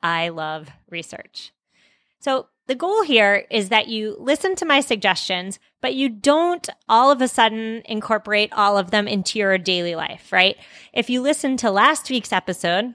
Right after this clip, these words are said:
episode thirty-one, you heard my guest, Jen Panero, talk about how important it is to not take on too much too soon. Doing so is a recipe for disaster.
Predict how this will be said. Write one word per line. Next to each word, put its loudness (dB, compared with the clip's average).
episode -2
thirty-one, -2
you -2
heard 2
my 4
guest, 0
Jen 2
Panero, 0
talk -4
about 0
how -2
important -2
it 2
is 0
to -4
not 2
take -4
on -4
too 0
much 0
too -4
soon. -6
Doing 2
so 2
is 4
a -2
recipe -2
for -6
disaster. 0